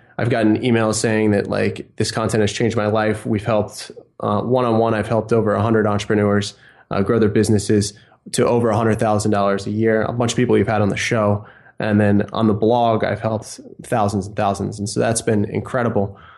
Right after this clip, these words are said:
Um, but really, that's not my main focus right now. But we can get in. I, I think you have a,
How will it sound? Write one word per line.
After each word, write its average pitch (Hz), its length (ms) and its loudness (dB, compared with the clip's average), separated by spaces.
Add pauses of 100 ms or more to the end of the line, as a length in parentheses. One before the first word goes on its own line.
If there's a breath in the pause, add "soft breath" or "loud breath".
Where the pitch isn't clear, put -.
(180 loud breath)
Um, 101 180 0
but 113 280 -4
really, 165 180 4
that's 131 180 -2
not 143 160 -2
my 120 120 -2
main 113 240 0
focus 113 420 -4
right 110 160 -2
now. - 260 -6 (160)
But 120 200 0
we 131 100 0
can 120 120 -2
get 117 120 0
in. 113 180 2 (120)
I, 113 120 -4 (200)
I 120 40 0
think 120 140 0
you 113 60 2
have 113 120 0
a, 101 140 0